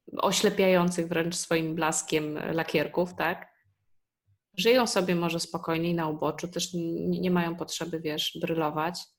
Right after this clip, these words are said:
ale to nie znaczy, że ich nie ma. Może po prostu troszeczkę więcej czasu i energii należy przeznaczyć na to, żeby ich znaleźć, nie?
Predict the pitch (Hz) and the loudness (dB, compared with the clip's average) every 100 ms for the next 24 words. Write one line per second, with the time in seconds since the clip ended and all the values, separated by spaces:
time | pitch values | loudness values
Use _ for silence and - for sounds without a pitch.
0 | _ _ _ _ _ - 180 190 220 214 | _ _ _ _ _ -4 -2 0 -4 -2
1 | 214 - 220 214 208 180 160 175 - _ | -4 -4 -4 -4 -4 -6 -6 -6 -10 _
2 | _ _ - 196 220 233 226 214 - 220 | _ _ -4 -2 0 -2 -2 -4 -6 -12
3 | - 208 196 - 202 202 185 180 190 180 | -6 -8 -6 -6 -4 -4 -4 -6 -6 -4
4 | 185 180 175 165 - 175 165 160 - - | -4 -2 -2 -4 -6 -6 -4 -6 -8 -8
5 | 170 160 - 156 151 160 175 160 - - | -6 -8 -8 -10 -8 -10 -8 -10 -8 -6
6 | 147 - - - 180 180 | -6 -8 -12 -6 -4 -4